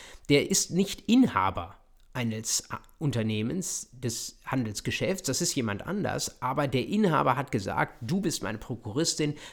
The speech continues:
du darfst hier schalten und walten, wie du möchtest.“ Wenn Sie also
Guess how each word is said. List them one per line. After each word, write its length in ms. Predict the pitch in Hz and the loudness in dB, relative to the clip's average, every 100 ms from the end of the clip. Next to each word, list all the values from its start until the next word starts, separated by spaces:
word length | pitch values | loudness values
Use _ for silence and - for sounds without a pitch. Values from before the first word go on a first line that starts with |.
| - | -4
du 80 | 135 | 0
darfst 420 | 120 131 - - | 0 -2 -4 -4
hier 320 | 165 143 135 - - - | -2 -2 -4 -10 -10 -4
schalten 440 | 123 131 - 127 | -2 0 -2 -2
und 140 | 117 | -2
walten, 400 | 123 107 - 110 - - | -2 -4 -4 -8 -12 -12
wie 160 | 107 110 | -6 -2
du 140 | 110 | -2
möchtest.“ 680 | 92 - - - - - - _ _ _ _ _ _ _ - - - - - - _ - - - - | -6 -10 -14 -12 -12 -12 -18 _ _ _ _ _ _ _ -20 -20 -20 -20 -20 -20 _ -20 -20 -20 0
Wenn 180 | 135 190 | 6 8
Sie 200 | 180 - | 8 4
also 320 | 123 120 113 | 2 2 0